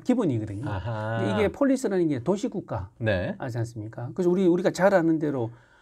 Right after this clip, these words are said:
Speaker 1: 뭐 파-, 스파르타,
Speaker 2: 예.
Speaker 1: 뭐, 어, 아테네,
Speaker 2: 음.
Speaker 1: 뭐 이런 게 전부 다 도시국가를 기본으로 해서 일어나는, 음, 곳이거든요.
Speaker 2: 예.
Speaker 1: 그런데 여기는 로마는 제국, 황제를 중심으로 한 제국군인데 여기는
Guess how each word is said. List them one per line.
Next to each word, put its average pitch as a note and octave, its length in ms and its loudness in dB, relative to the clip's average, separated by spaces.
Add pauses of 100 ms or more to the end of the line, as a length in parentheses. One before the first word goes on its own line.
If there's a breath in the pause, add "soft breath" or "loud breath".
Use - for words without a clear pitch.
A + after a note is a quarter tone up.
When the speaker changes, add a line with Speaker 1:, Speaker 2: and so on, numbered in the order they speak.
(140 soft breath)
Speaker 1:
뭐 B2 540 -4
파-, - 260 -8
스파르타, E3+ 760 -6 (100)
Speaker 2:
예. G#2+ 300 0 (340 soft breath)
Speaker 1:
뭐, C3 380 -4
어, B2 240 -2
아테네, D3+ 720 -2
Speaker 2:
음. F#2 480 0 (280 soft breath)
Speaker 1:
뭐 C3+ 300 0
이런 A3+ 560 2
게 F3+ 100 0
전부 A3+ 220 -6
다 C#3+ 80 -2
도시국가를 G3 720 -4
기본으로 D3 440 2
해서 A2+ 120 -2
일어나는, C3 760 0
음, - 480 -4
곳이거든요. A#2 680 -8
Speaker 2:
예. A2 300 2
Speaker 1:
그런데 G#3+ 300 0 (100)
여기는 G#3+ 340 -2
로마는 F#3 1040 2
제국, D3+ 480 -2
황제를 B3+ 400 0
중심으로 C#3+ 380 -6
한 A#2+ 80 -6
제국군인데 C3+ 680 -4
여기는 G3+ 340 -2